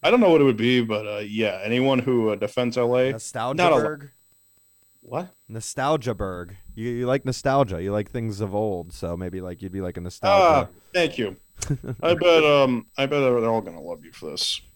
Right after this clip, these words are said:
Speaker 1: Uh, moving on. Um, not only that, the amount of assholes on the internet who still believe that L A is the best sports city when they were practically handed all their championships.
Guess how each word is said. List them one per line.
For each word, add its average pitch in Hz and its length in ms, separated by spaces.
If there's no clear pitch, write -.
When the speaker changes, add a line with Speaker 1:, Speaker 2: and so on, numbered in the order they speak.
Speaker 1:
Uh, 127 400
moving 120 320
on. 98 280
Um, 113 460
not 175 300
only 208 280
that, 127 380
the 135 120
amount 160 180
of 175 100
assholes 131 560
on 117 100
the 113 140
internet 98 400
who - 60
still 151 300
believe 147 260
that 135 160
L 127 160
A 127 80
is 131 100
the 135 100
best 127 200
sports - 380
city 117 200
when 117 180
they 123 120
were 131 300
practically 175 460
handed 123 280
all 87 140
their 85 80
championships. 85 640